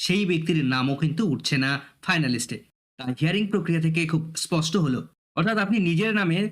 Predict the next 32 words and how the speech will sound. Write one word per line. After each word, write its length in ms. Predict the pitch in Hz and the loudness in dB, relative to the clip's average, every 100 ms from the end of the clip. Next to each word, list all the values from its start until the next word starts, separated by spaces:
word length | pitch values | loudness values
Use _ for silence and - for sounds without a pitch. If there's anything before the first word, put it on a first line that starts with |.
| - _ | -6 _
অধিকাংশ 400 | 165 196 240 226 240 | -2 0 0 0 0
ডকুমেন্টস, 380 | 175 160 185 160 | 0 2 0 0
অর্থাৎ 200 | 175 180 | 0 0
চারটি 280 | 175 165 185 | -2 0 -2
পাঁচটি 280 | 170 165 190 156 | 0 0 0 0
ডকুমেন্টসও 360 | 160 165 165 151 | 0 0 0 0
দিয়ে 120 | 135 | 0
দিলেন, 160 | 123 110 127 | 0 0 0
লিস্টেড 280 | 160 160 160 | 0 0 0
ডকুমেন্টস, 320 | 123 135 127 - - _ _ - | 0 0 -2 -4 -14 _ _ -4
যেগুলো 220 | 147 156 | 0 0
এসআইআর 340 | 139 156 151 151 139 | 0 0 0 0 -2
নির্ধারিত 380 | 135 143 147 165 160 160 - - | 0 0 0 0 -2 -4 -12 -6
যে 180 | 123 139 135 - - 131 | -2 0 0 -4 -6 -2
এগারোটি 240 | 135 156 156 | 0 2 0
ডকুমেন্টসের 360 | 131 151 160 156 | 0 0 2 0
মধ্যে, 180 | 156 208 208 | 0 -2 0
তার 120 | 139 | 0
মধ্যে 160 | 131 131 | 0 0
থেকে 140 | 147 151 | -2 0
চারটি 200 | 151 156 | -2 -2
পাঁচটি 200 | 156 139 | -4 -2
ডকুমেন্টস 320 | 135 123 139 117 | -2 -2 -4 -2
দিয়ে 120 | 143 143 | 0 2
দিলেন 160 | 160 151 | 2 2
নিজের 200 | 185 175 | 0 0
নামে। 200 | 131 107 - _ _ - | 0 -4 -8 _ _ -2
কিন্তু 200 | 247 240 196 | 0 2 0
আপনি 220 | 165 202 214 - - | 2 0 0 -4 -6
বাবা 260 | 131 139 185 | -2 0 0
বা 120 | 185 160 | 2 2
মায়ের 260 | 139 147 | 2 0